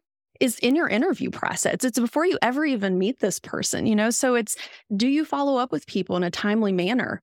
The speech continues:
or are you ghosting people? Because that goes both ways. It's not just, uh, you know, potential candidates ghosting employers, but employers are notorious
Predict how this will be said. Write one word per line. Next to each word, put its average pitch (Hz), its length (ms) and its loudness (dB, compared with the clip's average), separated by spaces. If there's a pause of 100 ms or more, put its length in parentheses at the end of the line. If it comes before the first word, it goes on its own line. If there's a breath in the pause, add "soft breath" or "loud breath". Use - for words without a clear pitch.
or 202 160 0
are 202 80 2
you 196 160 0
ghosting 190 500 -2
people? - 460 -6
Because 202 240 0
that 240 180 0
goes 311 240 2
both 233 240 2
ways. - 420 0
It's 208 200 0
not 254 240 0
just, 349 300 -2 (140)
uh, - 100 -2
you 220 120 2
know, 202 140 2
potential 254 420 0
candidates 226 460 -2
ghosting 190 480 -2
employers, 185 600 -2 (380)
but 277 100 2
employers 320 640 2 (500 loud breath)
are 285 220 0
notorious 262 1200 -2